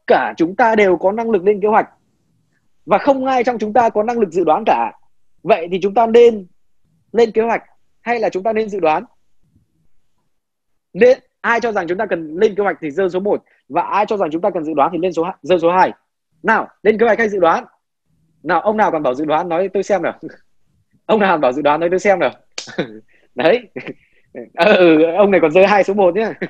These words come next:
<laughs> Ok. Đó, đúng chưa? Đấy.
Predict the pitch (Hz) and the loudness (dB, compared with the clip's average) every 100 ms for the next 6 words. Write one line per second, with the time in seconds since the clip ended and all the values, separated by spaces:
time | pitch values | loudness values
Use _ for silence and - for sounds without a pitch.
0 | - 156 135 - - 156 _ _ _ 120 | -10 -10 -12 -16 -20 -20 _ _ _ -10
1 | 139 165 123 160 170 _ _ _ _ _ | 0 0 0 _ _ _ _ _ _ _
2 | _ _ 139 175 202 190 254 160 - _ | _ _ -8 -6 -4 2 4 4 0 _
3 | - 151 | -4 -4